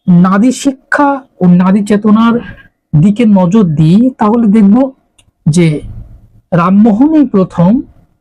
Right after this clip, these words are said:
নারীদের নিয়ে বিশেষভাবে ভাবনা চিন্তা তিনি কিন্তু করেছেন। উল্লেখ্য, উম, পরবর্তীকালে কমল কুমার মজুমদার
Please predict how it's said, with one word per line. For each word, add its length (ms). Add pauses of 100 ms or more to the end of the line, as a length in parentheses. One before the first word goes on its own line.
(360)
নারীদের 600
নিয়ে 460 (600)
বিশেষভাবে 920 (640)
ভাবনা 480
চিন্তা 520
তিনি 260
কিন্তু 360 (560)
করেছেন। 340 (1000)
উল্লেখ্য, 440
উম, 680 (120)
পরবর্তীকালে 1000 (520)
কমল 340
কুমার 260
মজুমদার 640